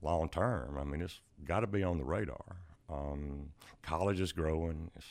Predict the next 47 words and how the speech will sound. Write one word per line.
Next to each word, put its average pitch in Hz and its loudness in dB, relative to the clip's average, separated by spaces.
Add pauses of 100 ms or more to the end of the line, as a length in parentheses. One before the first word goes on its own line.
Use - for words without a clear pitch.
sitting - -4
in 95 4
the 87 4
middle 92 6
of 85 0
the 78 0
college. 69 -2 (540)
You 80 -2
know, 71 -2
now 85 2
we're 87 2
going 87 2
to 80 2
one 85 2
A. 80 2 (560)
Um, 76 -2 (500)
we're - -4
gonna 170 -4
be 180 -2
facing - 0
a - 2
lot 139 6
of 123 -2
different 131 0
challenges 135 4
going 107 4
forward, 104 2
and 76 -2 (140)
infrastructure 123 2
is 92 0
gonna 113 2
be 110 0
one 107 4
of 110 0
'em. 67 -2
Uh, 78 -2 (540)
one 127 6
of 107 2
the 120 4
things 123 6
I'd 98 4
really 135 8
like 92 2
to 87 -4
do 90 2
is, 78 -4
um, 78 -4